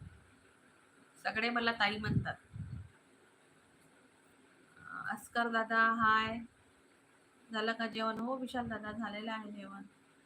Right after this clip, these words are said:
लाईक डन करा, प्रत्येकाने लाईक डन करा. प्लीज सगळ्यांनी लाईक डन करा. नमस्कार ताई. टोगे दादा, नमस्कार. गजानन दादा यांनी दोन नंबरचं लाईक डन केलेलं आहे. हाय नागपूर.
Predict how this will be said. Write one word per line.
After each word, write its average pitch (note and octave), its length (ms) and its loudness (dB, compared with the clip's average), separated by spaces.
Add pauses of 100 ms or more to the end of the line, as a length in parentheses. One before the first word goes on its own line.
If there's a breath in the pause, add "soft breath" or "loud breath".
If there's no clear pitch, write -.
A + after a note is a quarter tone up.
(120)
लाईक A3+ 240 4
डन C4 160 2
करा, B3+ 220 8
प्रत्येकाने A#3+ 560 2
लाईक G#3 240 -2
डन A3 200 0
करा. A3 320 0 (540)
प्लीज C4 320 0
सगळ्यांनी A3+ 380 0
लाईक G#3 260 -2
डन G#3+ 140 -4
करा. G#3+ 300 -4
नमस्कार G#3+ 480 -2
ताई. G#3+ 340 -2 (580)
टोगे G#3+ 280 -2
दादा, A3 300 0
नमस्कार. G#3+ 600 -4
गजानन G#3 480 -6
दादा G#3 260 -2
यांनी G#3 340 -6
दोन G#3+ 260 -2
नंबरचं A3 440 -4
लाईक G3+ 240 -4
डन G3+ 140 -8
केलेलं G3+ 400 -8
आहे. G3 320 -2 (1300)
हाय G#3 160 2
नागपूर. G3+ 540 -4